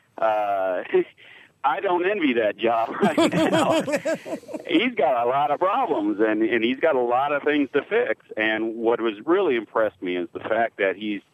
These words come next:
Speaker 1: he's not, he doesn't seem overwhelmed by it. He doesn't seem like he's, uh, uh, daunted in any way. He, I don't think he's giving false hope. He, he is being realistic about things.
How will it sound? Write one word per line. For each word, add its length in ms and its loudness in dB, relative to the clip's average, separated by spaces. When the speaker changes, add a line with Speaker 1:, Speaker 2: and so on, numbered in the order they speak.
Speaker 1:
he's 160 -10
not, 220 -2
he 80 -8
doesn't 360 0
seem 300 0
overwhelmed 640 0
by 220 0
it. 120 -4
He 160 -8
doesn't 340 -2
seem 380 0
like 300 0
he's, 320 -6
uh, 340 0
uh, 500 -2
daunted 400 0
in 140 -4
any 180 0
way. 400 0
He, 220 -8
I 100 -2
don't 220 -4
think 220 -4
he's 220 -6
giving 280 -2
false 420 -2
hope. 260 2
He, 380 -10
he 200 -8
is 120 -10
being 240 -4
realistic 640 0
about 420 0
things. 360 -4